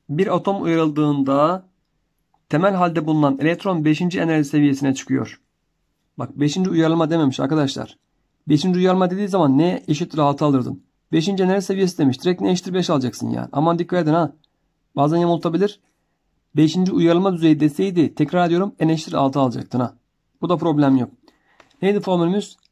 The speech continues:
Farklı ışıma sayısı kaç farklı ışıma yapar dedim, hemen yapıştıracaksın. N çarpı N eksi bir bölü iki diyeceksin. Yaz yerine beş çarpı N eksi birden dört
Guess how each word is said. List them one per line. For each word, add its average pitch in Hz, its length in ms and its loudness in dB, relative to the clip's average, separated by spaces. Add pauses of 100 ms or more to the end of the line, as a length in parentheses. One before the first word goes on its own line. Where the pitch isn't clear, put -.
(580)
Farklı 165 460 -2
ışıma 185 320 -2
sayısı 147 420 -2
kaç 185 240 -2
farklı 185 240 -2
ışıma 180 200 -2
yapar 156 300 0
dedim, 180 220 -2
hemen 180 180 2
yapıştıracaksın. 160 720 0 (340)
N 175 300 2
çarpı 160 360 0
N 170 120 0
eksi 156 260 -2
bir 160 100 -2
bölü 151 120 2
iki 135 140 -4
diyeceksin. 147 500 0 (400)
Yaz 165 240 0
yerine 156 420 2
beş 165 340 -2
çarpı 143 420 0
N 147 120 2
eksi 139 260 -4
birden 135 400 0
dört 170 260 0